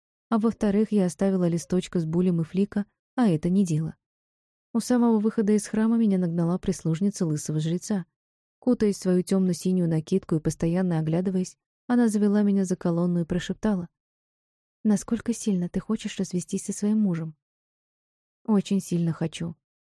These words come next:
Ты должна его публично опозорить. Если один из супругов публично опозорил другого, и тому есть больше десяти свидетелей, верховный жрец разрежет ленту без присутствия одного из супругов». «Опозорить?» —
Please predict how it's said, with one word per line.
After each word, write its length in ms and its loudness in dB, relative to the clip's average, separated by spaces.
Ты 100 0
должна 340 2
его 160 0
публично 480 -2
опозорить. 560 -4
Если 320 0
один 280 2
из 80 -4
супругов 440 -4
публично 540 -2
опозорил 420 -2
другого, 540 -4
и 120 2
тому 340 2
есть 240 0
больше 380 -2
десяти 360 -6
свидетелей, 640 -2
верховный 480 0
жрец 320 0
разрежет 480 0
ленту 300 -2
без 240 -4
присутствия 540 -4
одного 280 -4
из 100 -4
супругов». 480 -8
«Опозорить?» — 760 -2